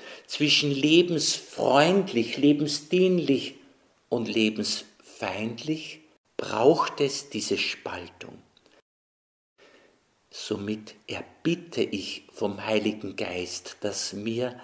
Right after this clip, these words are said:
ganz deutlich bewusst wird, wo es Trennung braucht in meinem Herzen,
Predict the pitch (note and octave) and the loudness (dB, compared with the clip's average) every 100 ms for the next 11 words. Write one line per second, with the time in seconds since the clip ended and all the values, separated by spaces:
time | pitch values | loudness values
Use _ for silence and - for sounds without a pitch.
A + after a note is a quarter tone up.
0 | _ D3 C#3 F#3 F#3+ - - C3 B2+ - | _ 0 2 2 2 0 4 4 4 0
1 | B2 A2+ - A2+ G#2+ G#2 - - G2 F#2 | -6 -6 -4 -4 -2 -6 -6 -6 -6 -6
2 | - - _ _ - G#2 A2+ G#2 - - | -12 -20 _ _ -8 0 2 2 -2 -6
3 | - _ - A#2 A#2 A#2 A2 F#2+ F#2 - | -10 _ -8 -2 -2 -2 -4 -4 -8 -16
4 | _ - - G#2 A#2 C#3+ - - G2 F2+ | _ -14 -8 0 6 6 4 -6 -8 -8
5 | - E2+ E2+ - - C#2 - - D2 | -10 -10 -12 -12 -14 -12 -10 -10 -12